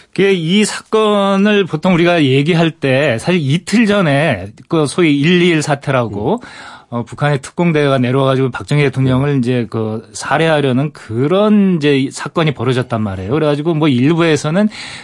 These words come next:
Speaker 1: 그 사건이 실패하니까 이거를 무마하기 위해서, 시선을 딴 데 돌리기 위해서 뭐 푸에블로 사건을 일으켰다, 뭐 이런 얘기도 있는데, 그건 뭐 우리 시각에서 뭐 한번 이렇게 짚어볼 수 있는 그런 상황인 것 같고,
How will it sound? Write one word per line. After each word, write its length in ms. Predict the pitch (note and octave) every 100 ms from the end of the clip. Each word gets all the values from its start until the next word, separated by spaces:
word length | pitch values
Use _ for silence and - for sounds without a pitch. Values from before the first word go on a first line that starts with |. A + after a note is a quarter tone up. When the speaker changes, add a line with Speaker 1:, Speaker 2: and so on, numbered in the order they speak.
| -
Speaker 1:
그 140 | D#3
사건이 380 | F#3 F#3 G3+ F#3+
실패하니까 760 | F#3+ A3 G#3 G3 F3+ D3 E3 D3
이거를 400 | A2+ A#2+ G#3 E3
무마하기 460 | C3 E3 D#3+ C3+
위해서, 220 | A#2+ A2
시선을 440 | C3+ - F3+ E3 D3
딴 180 | F3 F3
데 100 | E3
돌리기 460 | A2+ C3+ D3 C#3+
위해서 400 | C3 B2+ A#2 D#3
뭐 240 | D#3 C#3 C#3 - - - -
푸에블로 380 | E3 D3 D3
사건을 340 | C3+ C3+ C#3+ C3+
일으켰다, 540 | A2+ B2 B2+ - A#2
뭐 240 | G#2+ C3+ D3+
이런 400 | B2+ C3 F3 E3
얘기도 240 | D3 D3
있는데, 260 | B2+ C3+ E3
그건 160 | F#3 - - - -
뭐 140 | F#3 D3+
우리 520 | G#2+ A#2 F#3+ A#3 A3
시각에서 800 | F3 - F#3+ F#3 D#3+ D3 C#3+ B2
뭐 160 | B2+
한번 260 | - C#3 C#3
이렇게 220 | B2 -
짚어볼 380 | - - C#3+ C3+
수 140 | C3
있는 200 | A#2+ B2
그런 400 | A2+ A#2+ A#2+ A2+
상황인 420 | G#2 C3+ C#3 B2+
것 120 | A#2+ B2+
같고, 480 | F2+ - A#2+ F#2